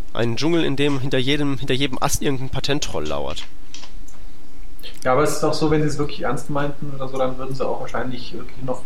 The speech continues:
Speaker 2: radikaler eine Roadmap vorlegen, wo sie sagen, so, in einem halben Jahr wird der H zwei sechs vier Support von Android abgeschaltet,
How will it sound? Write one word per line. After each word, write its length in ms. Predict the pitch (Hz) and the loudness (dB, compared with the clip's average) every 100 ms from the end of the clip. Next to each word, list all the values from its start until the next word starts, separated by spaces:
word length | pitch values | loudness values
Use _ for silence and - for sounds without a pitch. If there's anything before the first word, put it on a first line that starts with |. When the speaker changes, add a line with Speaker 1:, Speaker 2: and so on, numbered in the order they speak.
| - | 0
Speaker 2:
radikaler 460 | 123 117 117 120 | 0 0 0 0
eine 200 | 123 123 | 0 0
Roadmap 420 | 117 117 - 131 | 0 0 0 0
vorlegen, 560 | - 139 127 127 123 123 | 0 2 2 0 0 0
wo 100 | 120 | 0
sie 100 | 117 | 0
sagen, 380 | 107 113 113 113 | 0 2 2 0
so, 320 | 113 127 147 - - - - | 0 0 0 0 0 0 0
in 60 | 127 | 0
einem 100 | 120 | 0
halben 240 | 120 123 | 0 2
Jahr 380 | 123 123 127 120 | 2 2 2 2
wird 180 | 123 - | 0 0
der 440 | 117 113 110 104 123 | 2 2 2 0 0
H 100 | 123 | 0
zwei 140 | 127 | 0
sechs 140 | 117 | 0
vier 80 | - | 0
Support 400 | 127 123 131 123 | 0 0 0 2
von 380 | 127 117 113 110 131 | 0 0 0 0 0
Android 220 | 160 170 | 2 2
abgeschaltet, 840 | - - 147 151 147 156 147 - | 2 0 0 2 2 2 0 0